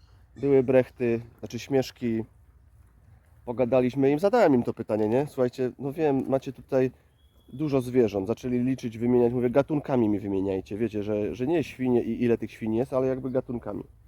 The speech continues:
I było śmiesznie, bo się pogubili. <laughs> Mówię, dobra, nieistotne jakby, don't worry. I mówię, dobra, ale no macie kury i jecie te kury?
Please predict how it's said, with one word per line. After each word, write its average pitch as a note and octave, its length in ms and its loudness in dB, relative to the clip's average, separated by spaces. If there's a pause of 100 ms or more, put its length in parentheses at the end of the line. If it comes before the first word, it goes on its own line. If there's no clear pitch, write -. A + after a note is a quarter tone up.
(1200)
I C3+ 100 -6
było B2+ 260 -2
śmiesznie, B2+ 380 0
bo B2 80 -2
się C#3 120 -2
pogubili. A#2 480 0 (720)
<laughs> - 680 -12
Mówię, B2 200 2
dobra, A#2 280 0
nieistotne A2+ 540 -4
jakby, F#2+ 400 -6 (960)
don't A#2+ 240 0
worry. G2+ 320 -2 (1120)
I A2+ 300 0
mówię, A2 380 0
dobra, G#2+ 280 2
ale A2 640 2
no B2 160 4
macie C3 280 0
kury C3 520 0 (1200)
i C3 340 0
jecie B2 220 2
te A#2 100 -8
kury? D3+ 320 -4